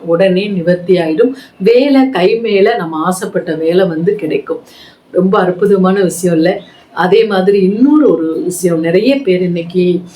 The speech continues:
சொத்து பிரச்சனைகளால, ஆ, கணவன் மனைவி பிரச்சனைகளால, இந்த கோர்ட்டு கேஸ் சம்பந்தமான பிரச்சனைகள் பாத்தீங்கன்னா நிறைய அனுபவிச்சுட்டு இருக்காங்க. கோர்ட்டுக்கு அலையவே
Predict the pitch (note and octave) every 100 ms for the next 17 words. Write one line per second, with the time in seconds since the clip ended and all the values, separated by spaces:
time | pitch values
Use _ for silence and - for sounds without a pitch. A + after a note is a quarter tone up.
0 | - - F#3+ G3 A3+ - C4+ F#3+ - F#3
1 | F3+ E3 E3 D#3+ D#3+ E3 E3 - E3+ E3
2 | D#3+ E3 D#3+ D#3 - G3 A3 A3+ G3+ F3
3 | F3+ F3 D#3+ F3 E3+ E3 D#3 D#3 D#3+ E3
4 | D#3+ D3+ - C#4+ E4+ - C#4 C4+ G#3+ G#3
5 | - F3+ F3 G3 F#3+ E3+ E3+ E3+ G3+ G3+
6 | C#4 C#4+ C4 G3+ E3+ - E3+ E3+ F#3+ -
7 | - - - F#3 F#3+ A#3+ C4 D4+ C4 F#3+
8 | F#3 F#3 F3+ E3+ E3 D#3+ D#3 D#3 D3+ F#3+
9 | F#3+ F#3+ G3 F3 D#3+ F#3+ A#3 B3 C4